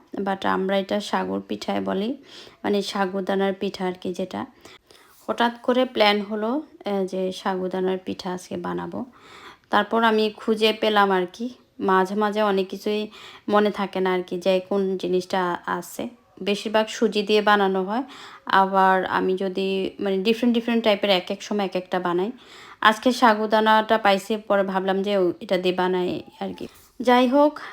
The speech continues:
আমি, এ, কিছু সাগু নিয়ে নিলাম, তারপর এগুলো ধুয়ে এর মধ্যে নারকেল, ময়দা, চাউলের,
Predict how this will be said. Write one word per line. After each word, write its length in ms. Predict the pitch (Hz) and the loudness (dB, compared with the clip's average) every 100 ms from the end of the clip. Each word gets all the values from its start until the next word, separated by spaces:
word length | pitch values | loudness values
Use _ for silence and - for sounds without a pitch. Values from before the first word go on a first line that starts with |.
| - | -6
আমি, 520 | 208 208 214 220 214 | -4 -2 -2 -2 -4
এ, 220 | 220 208 196 | -4 -4 -4
কিছু 240 | 214 202 226 | -6 -6 -4
সাগু 320 | 233 196 196 | 0 0 0
নিয়ে 220 | 202 208 | -2 -2
নিলাম, 480 | 202 190 190 254 269 | -2 0 0 0 0
তারপর 320 | 214 196 190 | -2 -2 -2
এগুলো 320 | 190 190 196 | -2 -2 -2
ধুয়ে 600 | 185 - 190 185 202 285 - - - - - - | -4 -6 -4 -2 0 -2 -4 -16 -20 -20 -18 -4
এর 160 | 196 190 | 0 2
মধ্যে 400 | 190 185 202 202 | 0 -2 -2 0
নারকেল, 720 | 196 196 196 185 196 190 190 | 2 2 2 -2 0 0 0
ময়দা, 600 | 185 185 185 185 185 185 - | 0 0 -2 -2 0 -2 0
চাউলের, 500 | 202 190 185 185 | 0 0 0 -2